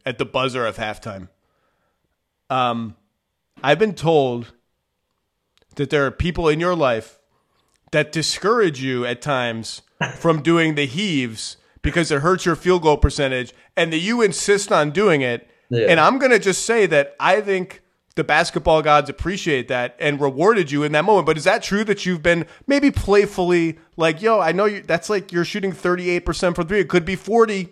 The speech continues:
Speaker 1: if you stop shooting the heaves, but you keep shooting them"?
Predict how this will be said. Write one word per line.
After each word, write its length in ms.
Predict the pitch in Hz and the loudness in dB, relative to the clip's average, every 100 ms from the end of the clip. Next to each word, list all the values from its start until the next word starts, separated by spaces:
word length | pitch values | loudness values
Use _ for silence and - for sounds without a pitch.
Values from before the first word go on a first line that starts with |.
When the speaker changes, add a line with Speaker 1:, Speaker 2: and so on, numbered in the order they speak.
| - | -6
Speaker 1:
if 160 | 165 | -6
you 60 | 170 | -4
stop 280 | - 165 160 | -2 -2 -2
shooting 280 | 208 196 180 | -6 -6 -2
the 80 | |
heaves, 280 | 175 247 180 | -2 -2 -6
but 140 | 170 170 | -6 -8
you 100 | 151 | -8
keep 200 | 202 185 | -8 -6
shooting 320 | - 269 240 | -4 -4 -2
them"? 180 | 123 | -4